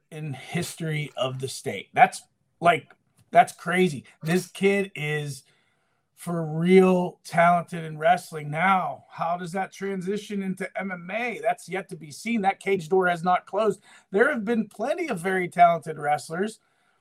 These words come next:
that didn't transition well into M M A. So the question is, what's going to happen on February fifth when that cage door closes and he's faced for the first time with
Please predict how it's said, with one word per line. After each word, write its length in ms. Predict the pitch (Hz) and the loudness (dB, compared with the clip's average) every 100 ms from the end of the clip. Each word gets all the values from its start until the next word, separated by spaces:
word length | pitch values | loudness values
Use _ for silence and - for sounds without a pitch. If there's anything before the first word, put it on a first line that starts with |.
| _ _ _ - | _ _ _ -2
that 240 | 196 208 | -2 0
didn't 280 | 185 240 285 | -4 -4 -6
transition 640 | 220 240 208 262 240 240 208 | -2 -2 0 -6 -6 -4 4
well 240 | 185 196 | 4 4
into 340 | 196 185 - | 0 -4 -4
M 140 | 208 202 | -2 -2
M 160 | 190 | -2
A. 300 | 202 147 160 | -2 -4 -6
So 220 | - 196 196 | -6 -2 -2
the 100 | 190 | -2
question 640 | - 254 302 - 208 190 165 | 2 2 2 -6 -6 -4 -6
is, 640 | 269 226 160 185 175 - _ _ _ _ _ | -4 -2 -4 -6 -8 -16 _ _ _ _ _
what's 320 | 151 202 - 208 | 2 4 4 -2
going 320 | 254 277 269 | -4 -2 -2
to 140 | 202 | -4
happen 560 | 180 247 269 240 196 196 - | 4 6 6 2 -6 -6 -2
on 160 | 175 175 | -2 -2
February 640 | - 220 233 233 214 190 | -6 -4 -4 -4 -4 -4
fifth 440 | - 233 240 185 | -6 -4 -4 -6
when 140 | 180 170 | -14 -8
that 220 | 165 151 | -8 -8
cage 360 | 185 208 180 165 | -4 -4 -4 -6
door 200 | 185 180 | -6 -8
closes 800 | - 185 233 214 156 151 143 - | -8 -4 -2 -2 -8 -16 -16 -16
and 160 | 147 | -10
he's 400 | 127 214 196 - - | -6 -4 -6 -10 -12
faced 420 | - 208 208 - - _ _ _ _ _ | -2 0 0 -2 -18 _ _ _ _ _
for 100 | 180 | -2
the 140 | 165 | -2
first 420 | 139 196 247 - - | 4 6 6 4 0
time 640 | 277 220 185 196 196 190 - | 4 4 2 -2 -4 -8 -8
with 400 | 175 180 180 | -4 -2 -4